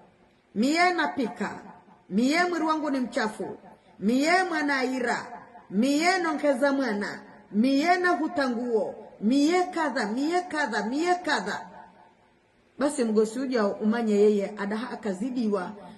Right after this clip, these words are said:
niyo afosa, niyo aitakwese, niyo akuzini. Kwanza wapatigweni zambi ya kumnemera mgosi wa haki yake.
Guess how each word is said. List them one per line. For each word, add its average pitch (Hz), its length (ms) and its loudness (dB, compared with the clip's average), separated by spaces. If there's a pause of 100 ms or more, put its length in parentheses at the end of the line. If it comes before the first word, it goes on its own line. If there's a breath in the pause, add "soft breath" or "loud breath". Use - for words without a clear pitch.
(100)
niyo 247 240 4
afosa, 311 500 -2
niyo 240 280 0
aitakwese, 247 600 0
niyo 196 220 -2
akuzini. 175 680 -6 (960)
Kwanza 381 400 4
wapatigweni 320 640 -2
zambi 311 560 -2
ya 247 80 2
kumnemera 247 600 0
mgosi 262 360 -4
wa 220 140 0
haki 208 360 -4
yake. 170 420 -6